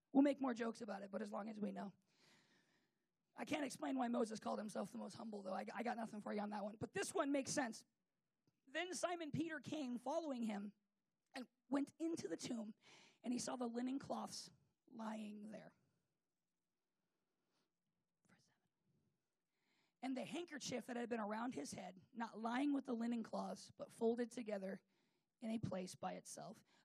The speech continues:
Uh, can, can we, like, talk about decency and order there for a second?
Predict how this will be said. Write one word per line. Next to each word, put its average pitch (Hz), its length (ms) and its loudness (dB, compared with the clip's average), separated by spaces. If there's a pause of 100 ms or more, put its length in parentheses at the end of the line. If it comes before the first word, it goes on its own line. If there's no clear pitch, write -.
Uh, - 60 -2 (120)
can, 226 120 -10 (120)
can 247 120 -8
we, 339 60 -8 (140)
like, 196 160 -8 (220)
talk 220 220 -8
about 226 280 0 (1300)
decency 226 420 -8
and 208 100 -6
order 208 200 -6
there 214 160 -6
for - 120 -6
a 233 40 -4
second? 226 260 -2